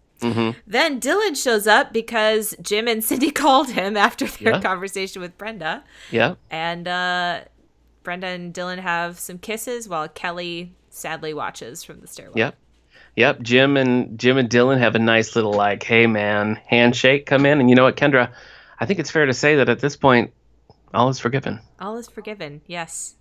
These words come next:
Speaker 2: For the moment, anyway.
Speaker 1: Yeah. Yeah, for now.
Speaker 2: Uh, then the next scene is the party is breaking up. Everyone is leaving. Andrea catches a ride with Steve.
Speaker 1: <laughs> Uh-huh.
Speaker 2: Catch that. And then Dylan and Brenda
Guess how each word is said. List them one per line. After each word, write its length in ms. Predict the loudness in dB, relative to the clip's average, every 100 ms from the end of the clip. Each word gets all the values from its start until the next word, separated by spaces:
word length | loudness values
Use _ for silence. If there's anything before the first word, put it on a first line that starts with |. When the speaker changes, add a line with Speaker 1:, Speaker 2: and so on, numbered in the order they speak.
| _ _ _ _
Speaker 2:
For 140 | -12 -10
the 100 | -8
moment, 320 | -8 -10 -12
anyway. 400 | -12 -12 -14 -14 -10
Speaker 1:
Yeah. 120 | -12 -4
Yeah, 160 | 0 2
for 180 | 4 4
now. 200 | 4 -4 _ _ _ -20 -20 -20 -20 -20 -20 _
Speaker 2:
Uh, 320 | 0 2 4 2
then 220 | 0 0
the 80 | 0
next 200 | 0 0
scene 160 | 0
is 120 | 0 -2
the 80 |
party 360 | 0 2 2 2
is 120 | -2
breaking 380 | -2 -2 -2 -2
up. 200 | -2 -4
Everyone 380 | -8 -8 -6 -6
is 160 | -8
leaving. 280 | -12 -8 -6
Andrea 480 | -2 0 0 0 -2
catches 360 | -2 -6 -4 -4
a 80 | 0
ride 240 | 0 0
with 120 | -2
Steve. 800 | -6 -6 -4 -2 -2 -4 -8 -4
Speaker 1:
<laughs> 40 | 2
Uh-huh. 680 | 4 4 6 6 4 4 4
Speaker 2:
Catch 160 | 6
that. 600 | 6 6 6 8 6 0 -14 -16 -16 -2
And 240 | 0 2
then 400 | 2 4 2 0 -4 _ _ _ _ _
Dylan 500 | -8 -4 -2 -2 0
and 220 | -2 -4 -2
Brenda 480 | -2 2 2 2